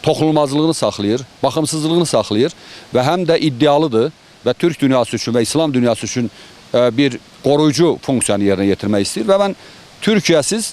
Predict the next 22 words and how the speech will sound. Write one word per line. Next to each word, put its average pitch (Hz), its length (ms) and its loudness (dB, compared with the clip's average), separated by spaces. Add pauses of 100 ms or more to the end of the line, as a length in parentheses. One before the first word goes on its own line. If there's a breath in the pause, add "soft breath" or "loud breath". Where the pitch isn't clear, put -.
(100)
və 143 120 4
ya 147 60 -4
da 147 120 0
zəif 156 300 2
Türkiyəsiz 123 500 -2
Azərbaycanı 135 600 0
təsəvvür 95 340 0
eləmirəm, 113 320 -2
o 143 80 0
cümlədən 147 300 -2
Gürcüstanı 156 340 -2
təsəvvür 85 300 -4
eləmirəm. 78 140 -6 (280 loud breath)
Biz 180 140 2
güclü 160 340 0
Türkiyəni 110 480 0
istəyəcəyik. 107 460 0 (500 loud breath)
Güclü 143 240 2
Türkiyə 190 400 2
həm 170 160 -2
də 170 80 0
bizim 156 320 0